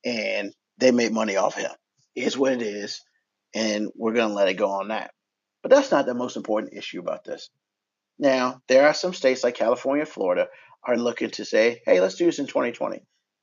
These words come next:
You know, however, the N C double A is supposed to be amateurs. So amateurs, quote unquote,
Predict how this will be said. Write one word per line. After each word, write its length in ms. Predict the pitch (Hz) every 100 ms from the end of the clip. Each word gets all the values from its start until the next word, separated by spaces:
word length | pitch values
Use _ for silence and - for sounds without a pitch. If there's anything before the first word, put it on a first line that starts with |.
| _ _ _ _
You 120 | -
know, 200 | 104 107 -
however, 540 | - 131 202 160 165 - _ _ _ _ _ _ _ _ _ -
the 140 | 135
N 60 | 180
C 160 | 180 180
double 260 | 165 151
A 160 | 147 135
is 80 | 131
supposed 240 | 120 120
to 40 |
be 280 | 123 117 - _ -
amateurs. 600 | 127 131 113 82 - - _ - - -
So 240 | 131 - -
amateurs, 600 | 277 147 120 123 123 -
quote 260 | - 123
unquote, 400 | 104 - 120 -